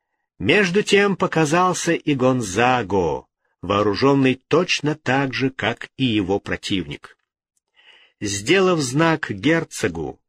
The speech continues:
что он желает переговорить без свидетелей с Кричтоном, Гонзаго подъехал к шотландцу, который при его приближении вложил свою шпагу в ножны.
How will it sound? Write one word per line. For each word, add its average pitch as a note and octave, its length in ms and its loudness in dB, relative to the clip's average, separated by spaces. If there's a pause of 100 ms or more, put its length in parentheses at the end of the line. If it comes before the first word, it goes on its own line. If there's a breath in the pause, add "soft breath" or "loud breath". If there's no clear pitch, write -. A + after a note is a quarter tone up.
(720)
что - 260 0
он C3+ 300 4
желает D3 520 2
переговорить C#3+ 640 2
без A#2+ 240 0
свидетелей C3+ 760 0
с - 120 -10
Кричтоном, C3+ 720 0 (640)
Гонзаго F3 840 2
подъехал A2+ 540 -2
к - 80 -12
шотландцу, C#3 760 -2 (580 soft breath)
который G#3 520 0
при C3 220 2
его C#3+ 220 4
приближении C3 800 2
вложил D3 480 0
свою C#3 300 -2
шпагу C3 520 -4
в F#2 140 -14
ножны. D2+ 560 -8